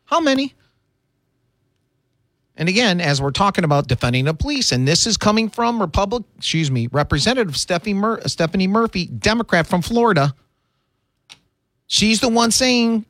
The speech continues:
her party is for defunding the police or soft on crime, dismantling capitalism,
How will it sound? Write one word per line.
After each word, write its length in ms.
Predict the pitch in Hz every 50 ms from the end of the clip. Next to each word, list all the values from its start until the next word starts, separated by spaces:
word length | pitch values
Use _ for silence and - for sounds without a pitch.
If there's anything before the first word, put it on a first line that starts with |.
| _ -
her 280 | - - - 180 185 180
party 520 | - - 226 247 254 233 214 202 196 190
is 200 | 185 - 139 -
for 220 | - - 175 151 135
defunding 500 | 139 120 - 160 160 180 185 196 202 202
the 80 | 202
police 420 | - - 226 240 247 240 226 196 - -
or 100 | 143 -
soft 460 | - - - 190 160 160 156 - 180
on 180 | 156 160 156 143
crime, 480 | - 165 139 120 110 104 107 113 123 - _ _ _ _ _ _ _ _ _ _ _ _ _ _ _ -
dismantling 680 | - 160 - 185 185 180 180 185 185 175 180 175 165
capitalism, 840 | - - 190 175 170 160 - 143 131 120 113 107 101 - 113 110